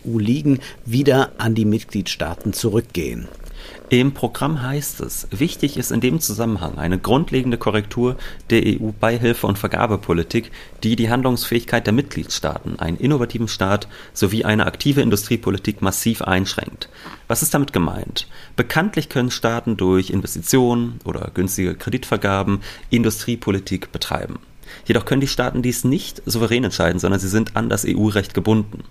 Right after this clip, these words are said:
Speaker 2: Im Vertrag der Europäischen Union kann man nachlesen,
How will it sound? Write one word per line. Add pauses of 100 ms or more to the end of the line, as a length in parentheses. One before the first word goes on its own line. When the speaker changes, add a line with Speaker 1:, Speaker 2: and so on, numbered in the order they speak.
(540)
Speaker 2:
Im
Vertrag
der
Europäischen
Union
kann
man
nachlesen,